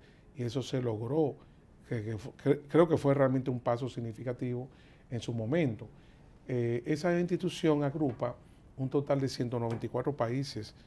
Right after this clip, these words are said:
a nivel de todo el globo terráqueo, y hay ar-, eh, unos ciento cuarenta y seis países ya que tienen el pasaporte electrónico. ¿Qué ocurre? Eso significa que más de la mitad,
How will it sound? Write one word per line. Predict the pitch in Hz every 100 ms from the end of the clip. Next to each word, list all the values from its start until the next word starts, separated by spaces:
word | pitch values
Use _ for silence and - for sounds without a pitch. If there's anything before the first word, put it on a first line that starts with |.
| - -
a | 120
nivel | 113 113 120
de | 123
todo | 123 127
el | 117
globo | 120 120 123
terráqueo, | 143 135 110 123 123 - - - - -
y | 147 160 - - - - - -
hay | 135 135
ar-, | 147 139 139
eh, | 135 123
unos | 143 143 139 139
ciento | 131 123 117 117
cuarenta | - 117 117 110
y | 113
seis | 107 139 143
países | 143 135 127 - 117
ya | 120 120 117 - - - -
que | 120
tienen | 120 120
el | 131
pasaporte | 127 117 113 117 117 120
electrónico. | 110 113 107 110 107 113 - - - - -
¿Qué | 147
ocurre? | 147 147 156 165 165
Eso | 123 131
significa | 127 135 139 135 131 135
que | 117
más | 110 117
de | 127
la | 131
mitad, | 135 127 123